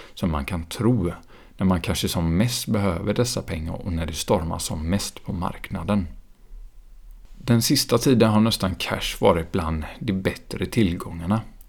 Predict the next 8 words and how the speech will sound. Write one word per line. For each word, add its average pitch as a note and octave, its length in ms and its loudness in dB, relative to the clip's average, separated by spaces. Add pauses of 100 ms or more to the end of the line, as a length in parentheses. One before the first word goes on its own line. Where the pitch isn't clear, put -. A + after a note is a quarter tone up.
(460)
En E2 420 2
känd B2 400 4
hedgefondförvaltare G2 1000 2
sa F2+ 280 4
nyligen F2 640 4
i E2+ 120 -2
en E2 140 0
intervju, F2 640 2